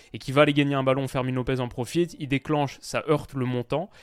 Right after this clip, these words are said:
mais il y a eu beaucoup, beaucoup de moments où le Real avait du mal à se sortir de sa moitié de terrain. Déception pour Fermin Lopez, je pense qu'il doit faire un petit peu mieux, mais on voit,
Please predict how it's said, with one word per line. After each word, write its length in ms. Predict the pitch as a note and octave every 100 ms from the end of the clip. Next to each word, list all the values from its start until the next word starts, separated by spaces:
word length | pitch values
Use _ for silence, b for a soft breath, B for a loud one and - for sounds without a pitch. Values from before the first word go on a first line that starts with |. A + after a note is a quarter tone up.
| B
mais 140 | A2+ A2+
il 20 |
y 40 |
a 40 | A#2
eu 60 |
beaucoup, 380 | A2+ C3+ G3+ F3
beaucoup 220 | D#3 C#3+
de 60 | C#3+
moments 400 | C3 B2+ F3 - C3+
où 80 |
le 60 | A#2+
Real 340 | A2+ A2+ C#3+ - b -
avait 120 | G#2+
du 120 | -
mal 260 | A2+ C#3+ D#3
à 80 | B2+
se 140 | -
sortir 460 | C3 C3 - - B2
de 140 | B2+
sa 120 | C3
moitié 240 | B2+ B2+ B2+
de 40 |
terrain. 100 | B2+
Déception 640 | A2+ G#2+ A#2+ A#2+ C#3+ - C#3
pour 140 | B2+
Fermin 220 | C3+ B2
Lopez, 200 | A#2+ D3+
je 80 | E3+
pense 200 | D3+ C3+
qu'il 120 | A#2
doit 140 | A#2+ C#3
faire 160 | C3+
un 80 | B2+
petit 140 | B2
peu 100 | -
mieux, 260 | B2 B2+ F3+ B B B
mais 100 | A2
on 120 | A2+
voit, 340 | A2+ B2 C3+